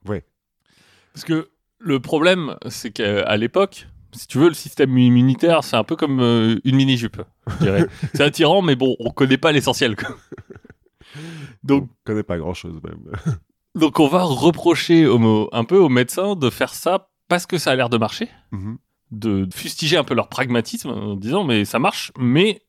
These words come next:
Speaker 2: vous y comprenez rien, vous savez pas pourquoi ça marche, euh, qu'est-ce que vous nous racontez ?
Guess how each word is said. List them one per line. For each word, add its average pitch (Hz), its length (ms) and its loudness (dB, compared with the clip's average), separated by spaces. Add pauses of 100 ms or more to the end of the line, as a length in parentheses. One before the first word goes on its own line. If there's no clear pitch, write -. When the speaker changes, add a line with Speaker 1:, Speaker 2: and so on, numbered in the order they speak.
Speaker 2:
vous 123 580 -4
y 120 60 -6
comprenez 135 340 -2
rien, 170 200 -2
vous 104 80 -6
savez 113 240 0
pas 196 100 2
pourquoi 156 220 -4
ça - 100 -4
marche, 131 300 -8
euh, 107 240 -8
qu'est-ce - 180 -18
que - 80 -6
vous 120 140 -4
nous 117 100 -2
racontez ? 110 380 -4